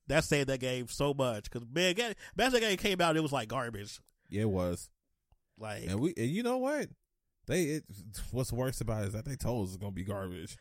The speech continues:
Speaker 1: I mean, they was up front. Like, "Look, you ain't gonna get that many modes." <laughs> Like
Speaker 2: Look, man, Sony said we have to put it out, we put it out.
Speaker 1: <laughs> At least they were transparent about it. That's
Speaker 2: Yeah.
Speaker 1: probably what, that, that lessened the blow. But no,
Speaker 2: I mean,
Speaker 1: Final
Speaker 2: not for a lot of people, but
Speaker 1: but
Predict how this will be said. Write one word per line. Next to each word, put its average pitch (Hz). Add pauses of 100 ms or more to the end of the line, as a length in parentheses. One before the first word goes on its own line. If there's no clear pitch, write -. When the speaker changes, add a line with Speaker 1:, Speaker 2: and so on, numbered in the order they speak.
Speaker 1:
I 165
mean, 175
they 226
was 285
up 156
front. 156
Like, 143
"Look, 147
you 165
ain't 247
gonna 175
get 156
that 147
many 135
modes." 123 (260)
<laughs> 247
Like 135 (140)
Speaker 2:
Look, 92
man, 90
Sony 127
said 123
we 127
have 120
to -
put 113
it 110
out, 101
we 92
put 92
it 80
out. 60
Speaker 1:
<laughs> - (2000)
At 151
least -
they 269
were 220
transparent 175
about 104
it. 98
That's 214
Speaker 2:
Yeah. 151
Speaker 1:
probably 170
what, 240
that, 190
that 180
lessened 160
the 135
blow. 113 (500)
But 127
no, 139
Speaker 2:
I 113
mean, 90
Speaker 1:
Final 208
Speaker 2:
not 196
for 98
a 90
lot 98
of 76
people, 85
but 80 (200)
Speaker 1:
but 131